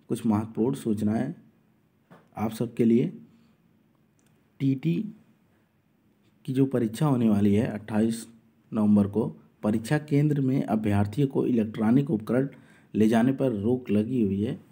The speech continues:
कल जो है live monitoring, पहली बार लाइव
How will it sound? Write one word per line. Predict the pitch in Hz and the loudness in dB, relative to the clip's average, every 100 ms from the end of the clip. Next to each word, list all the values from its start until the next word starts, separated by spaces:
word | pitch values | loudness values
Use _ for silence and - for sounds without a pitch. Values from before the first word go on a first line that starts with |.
| _ _ _ _ _ _ _ _ _ _ - | _ _ _ _ _ _ _ _ _ _ 0
कल | 127 | 0
जो | 120 120 | 2 2
है | |
live | 131 120 123 | 4 4 4
monitoring, | 131 110 110 113 131 139 143 - - _ _ _ _ _ | 4 4 2 0 0 0 0 -4 -20 _ _ _ _ _
पहली | 117 117 135 | 0 2 2
बार | 135 135 | 2 2
लाइव | 127 120 135 | 2 2 0